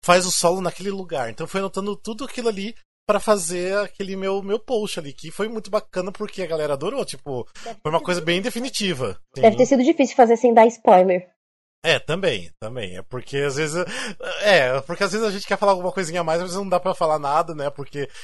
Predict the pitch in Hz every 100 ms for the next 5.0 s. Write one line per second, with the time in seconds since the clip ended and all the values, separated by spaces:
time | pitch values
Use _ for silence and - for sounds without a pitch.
0 | - 156 220 247 156 - 202 208 - 180
1 | 165 - 185 170 170 170 220 196 180 175
2 | 135 - 101 110 123 135 135 151 135 156
3 | 139 143 170 - 160 - _ _ _ 143
4 | 135 151 - 113 95 95 110 117 135 -